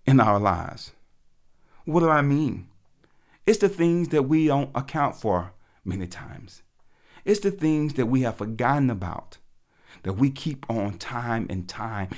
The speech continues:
and time again, going through the same routines, and we've ignored so many small details in life. No, the devil is not in the details. You need to understand the details of your life.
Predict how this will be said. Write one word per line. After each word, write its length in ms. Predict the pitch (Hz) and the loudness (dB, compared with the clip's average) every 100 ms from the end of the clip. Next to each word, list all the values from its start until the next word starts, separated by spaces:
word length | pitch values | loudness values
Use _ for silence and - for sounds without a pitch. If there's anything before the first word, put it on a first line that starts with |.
| - | -12
and 180 | 87 85 | -8 -8
time 420 | - 117 117 98 | -4 -2 0 -2
again, 540 | 87 82 92 85 87 - - - | -4 -8 -10 -10 -10 -12 -20 -12
going 280 | - 131 117 | -2 0 0
through 160 | 113 95 | -4 -6
the 120 | 101 | -4
same 500 | - 143 131 127 120 | -4 -2 -2 -2 -2
routines, 880 | 120 127 135 143 135 117 104 - - - - _ - - - - | -6 -8 -6 -2 0 0 -2 -8 -16 -18 -20 _ -20 -20 -12 -8
and 120 | 104 | -2
we've 200 | 127 113 | -2 -2
ignored 480 | 117 117 135 127 113 | 0 2 2 0 -4
so 160 | 135 | -4
many 200 | 127 110 | -2 -2
small 360 | 110 131 120 117 | -4 -4 -4 -4
details 600 | 110 117 - 113 98 95 | -6 -6 -6 -6 -6 -6
in 240 | 101 92 | -6 -6
life. 340 | 95 78 87 - _ _ _ _ _ _ _ _ _ _ _ _ | -6 -10 -14 -18 _ _ _ _ _ _ _ _ _ _ _ _
No, 320 | - 165 151 | -2 2 2
the 100 | 120 | 2
devil 340 | 110 139 165 165 | 2 2 2 2
is 160 | 139 | 2
not 160 | 135 110 | 2 0
in 100 | 101 | 0
the 80 | 95 | -2
details. 720 | 107 104 113 101 - 147 - 123 _ _ _ _ _ _ - - 107 | -4 -6 -6 -8 -8 -12 -20 -20 _ _ _ _ _ _ -20 -16 -8
You 220 | 120 226 | -4 0
need 220 | 202 - | 0 0
to 100 | - | 0
understand 540 | 107 95 90 101 90 | 0 -2 -6 -4 -4
the 40 | 90 | -4
details 520 | 101 90 - 80 - | -6 -8 -6 -6 -6
of 100 | 82 | -8
your 120 | 76 | -6
life. 460 | 82 71 69 - | -6 -8 -12 -16